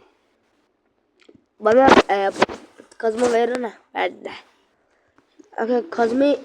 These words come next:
biraz düzgün bir şekilde kırmamız lazım. Düzgün bir şekilde kırdın mı? Hiçbir şey taşmadı değil mi?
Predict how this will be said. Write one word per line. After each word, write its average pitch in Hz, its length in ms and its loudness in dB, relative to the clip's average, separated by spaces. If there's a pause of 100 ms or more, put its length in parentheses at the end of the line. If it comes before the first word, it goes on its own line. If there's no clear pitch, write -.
(280)
biraz 247 260 0
düzgün 233 320 -4
bir 247 60 -4
şekilde 254 300 -2
kırmamız 240 420 -4
lazım. 254 880 4
Düzgün 339 300 6
bir 339 40 4
şekilde 339 300 4
kırdın 330 300 2
mı? 349 200 4 (1160)
Hiçbir - 220 -20
şey 311 160 2
taşmadı 269 420 0
değil 277 100 2
mi? 277 160 -2